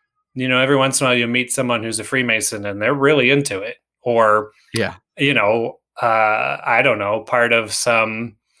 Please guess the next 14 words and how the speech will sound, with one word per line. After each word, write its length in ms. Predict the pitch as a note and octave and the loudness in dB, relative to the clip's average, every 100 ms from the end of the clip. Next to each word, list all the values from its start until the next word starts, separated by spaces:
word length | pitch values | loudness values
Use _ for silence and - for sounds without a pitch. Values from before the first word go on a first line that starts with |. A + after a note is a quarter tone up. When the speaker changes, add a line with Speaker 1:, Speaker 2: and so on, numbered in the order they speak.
| - _ _ | -20 _ _
Speaker 1:
uh, 500 | - A2 G#2+ - - - | -6 -4 -2 -4 -8 -10
Speaker 2:
Well, 260 | G#2+ F#2 G#2 | -8 -8 -8
political 420 | - A#2 D3 A#2+ F#2+ | -6 -2 -2 -4 -8
parties. 460 | F#2+ F2 F2 G#2 | -4 -4 -4 -8
Speaker 1:
Sure, 360 | - C#3+ D#3 A2+ | -4 2 2 4
yeah. 280 | B2 A#2+ - | 2 2 -2
Gosh, 260 | - G2+ - | -6 -6 -6
there 220 | B2 B2+ | -2 -2
you 80 | G2+ | -2
go. 300 | G2 F#2 G#2+ - - - | -6 -8 -8 -12 -20 -4
Right. 360 | A2+ A#2 C#3 - | 0 0 -2 -2
And 240 | C#3+ C#3 | 0 0
so 200 | - D#3+ | 2 4
I, 480 | D#3 D#3 - - - | 6 4 0 -10 -14